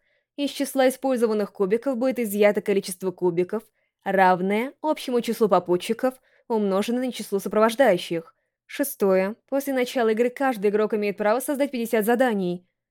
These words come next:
Седьмое. Условие заданий должно быть выполнено тем обладателем кубиков, который остановился на соответствующей клетке. Восьмое. Обладатель кубиков не сможет продолжать двигаться дальше, пока не выполнит задание, либо пока не пройдёт семьдесят два часа.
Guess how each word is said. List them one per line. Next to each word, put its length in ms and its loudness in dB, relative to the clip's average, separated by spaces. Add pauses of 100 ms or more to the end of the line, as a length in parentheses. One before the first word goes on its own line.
(120)
Седьмое. 720 0 (360)
Условие 460 4
заданий 460 0
должно 300 0
быть 140 0
выполнено 400 -2
тем 200 -2
обладателем 460 2
кубиков, 480 -4 (500)
который 360 2
остановился 600 0
на 100 0
соответствующей 720 0
клетке. 600 0 (720)
Восьмое. 760 -2
Обладатель 520 2
кубиков 480 -2
не 140 -8
сможет 300 0
продолжать 340 2
двигаться 400 0
дальше, 560 -2 (200)
пока 260 0
не 120 2
выполнит 360 0
задание, 600 0 (100)
либо 280 -4
пока 220 2
не 100 0
пройдёт 420 2
семьдесят 340 -4
два 140 4
часа. 480 -6